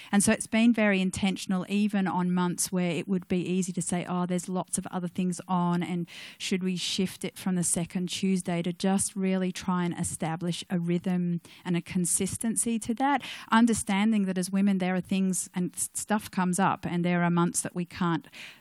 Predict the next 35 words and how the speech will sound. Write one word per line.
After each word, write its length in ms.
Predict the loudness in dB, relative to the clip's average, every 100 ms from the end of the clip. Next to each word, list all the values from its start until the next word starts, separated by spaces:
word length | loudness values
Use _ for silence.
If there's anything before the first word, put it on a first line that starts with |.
| _
um, 320 | 0 2 0 -2
or, 220 | 0 0 -2 _ 0
you 120 | 2
know, 60 | 2
you 140 | 0
can't 320 | 0 -2 -2
come, 560 | -4 0 2 4 2 2 -4 -20 -20 -20 _ -20 -20 _
but 220 | 4 4 0
that 460 | 0 0 0 -8 -8 _ 0
by 200 | 2 2
doing 500 | 4 6 6 6 4
that, 240 | 2 0
it 140 | -2 -2
establishes 720 | -2 -2 -2 0 -2 -2 -2
a 80 | 0
rhythm 380 | -2 -2 -4
that, 100 | -4 -8 _ _ _ _
that 180 | -8 -8 -12 -6
as 240 | -4 -2
women, 540 | 0 2 2 2 0 -2 -10 -4
regardless 680 | -4 -2 -2 -2 -2 -4 -4
of 80 |
what 200 | -6 -4
season 400 | -2 -2 -2 -2
of 120 | -4 -4
life 400 | -4 -4 -4 -6
you're 140 | -4
in, 160 | -2 -2
you've 220 | -4 -8 -12
actually 340 | -10 -10 -8
got 180 | -6 -4
an 120 | -4
opportunity 840 | -4 -8 -8 -4 -4 -4 -6 -8
to 260 | -8 -10 -6
engage, 760 | -6 -4 -4 -2 -4 -6 -10